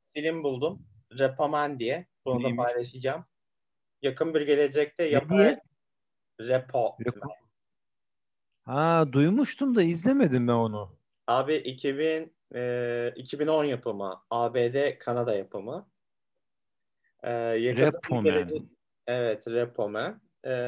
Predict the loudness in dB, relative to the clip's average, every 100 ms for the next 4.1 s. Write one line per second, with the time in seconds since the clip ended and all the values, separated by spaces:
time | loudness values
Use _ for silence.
0 | -2 -2 -2 -2 2 2 2 0 0 -4
1 | -2 0 0 2 2 2 2 -2 -4 -4
2 | -4 -4 -4 -4 -4 -4 -6 -10 -8 -6
3 | -6 -4 -2 0 0 -2 -4 -8 -8 -6
4 | -6